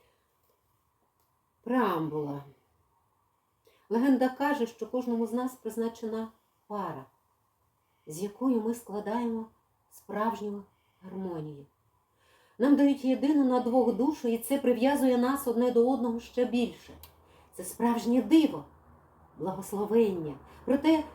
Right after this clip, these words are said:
коли надходить час вибиратися на землю, доводиться розлучатися з нашими половинками.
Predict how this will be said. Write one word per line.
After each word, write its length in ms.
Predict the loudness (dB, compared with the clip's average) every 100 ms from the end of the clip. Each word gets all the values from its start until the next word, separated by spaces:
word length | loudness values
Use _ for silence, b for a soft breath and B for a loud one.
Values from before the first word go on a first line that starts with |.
| -2
коли 160 | 4 6
надходить 540 | 6 4 2 0 0
час 220 | -2 -2
вибиратися 840 | 0 2 4 6 4 0 -6 -6 -4
на 200 | -6 -8
землю, 580 | 0 2 4 2 -2 -10 B B
доводиться 420 | 4 6 4 4
розлучатися 800 | 2 2 0 2 0 0 -8 -10 -14 B B
з 120 | -4 0
нашими 480 | 2 0 -2 -4
половинками. 880 | -2 0 0 0 -4 -6 -6 -10 -14